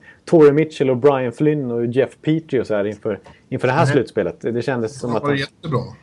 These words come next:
Speaker 1: Ex-, allihopa har varit hur bra som helst. Jag menar, Torrey Mitchell är väl två plus två. Eh, Jeff Petrie spelar tjugofyra minuter per match.
Speaker 2: Ja.
Speaker 1: Eh,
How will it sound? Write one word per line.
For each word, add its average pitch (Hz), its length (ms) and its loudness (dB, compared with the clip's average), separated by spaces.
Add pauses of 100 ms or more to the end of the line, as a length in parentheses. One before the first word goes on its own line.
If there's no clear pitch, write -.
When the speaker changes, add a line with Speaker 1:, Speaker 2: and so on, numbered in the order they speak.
(140)
Speaker 1:
Ex-, 147 180 0
allihopa 156 500 4
har 123 80 4
varit 120 140 0
hur 127 40 0
bra 120 140 -2
som 120 120 -8
helst. 151 200 -6
Jag 117 60 -6
menar, 117 140 -4
Torrey 127 220 0
Mitchell 147 300 -2
är 131 60 -2
väl 120 120 -4
två 127 180 -2
plus - 260 -10
två. 165 300 -4 (640)
Eh, 101 440 -4
Jeff 131 220 -2
Petrie 147 280 0
spelar 120 280 0
tjugofyra 120 380 -2
minuter 117 200 -6
per 113 100 -14
match. - 380 -12 (500)
Speaker 2:
Ja. 113 300 -8
Speaker 1:
Eh, 98 360 -10